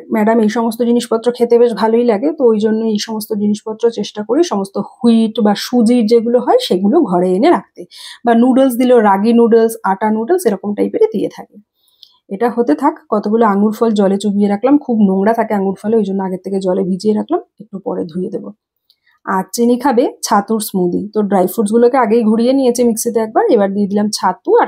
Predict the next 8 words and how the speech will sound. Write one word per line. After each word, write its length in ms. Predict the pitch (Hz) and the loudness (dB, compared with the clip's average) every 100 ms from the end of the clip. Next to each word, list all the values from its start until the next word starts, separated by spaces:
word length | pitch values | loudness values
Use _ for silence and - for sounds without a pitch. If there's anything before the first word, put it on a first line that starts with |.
| - | -2
কলা, 300 | - - - _ _ _ _ _ 196 | -6 -6 -8 _ _ _ _ _ -10
দিয়ে 320 | 185 202 339 587 1077 1077 - _ - | -4 0 0 -2 _ _ -20 _ -16
এখানটায় 440 | 185 196 190 196 202 - - | -12 -10 -6 -6 -6 -10 -14
স্মুদিটা 500 | - 208 202 214 214 | -4 -2 -2 -2 -2
রেডি 240 | 190 208 220 | 0 -2 2
করে 180 | 247 | 2
দেবো। 240 | 233 214 466 _ - | 2 -2 -4 _ -12
তাহলে 160 | 196 | -10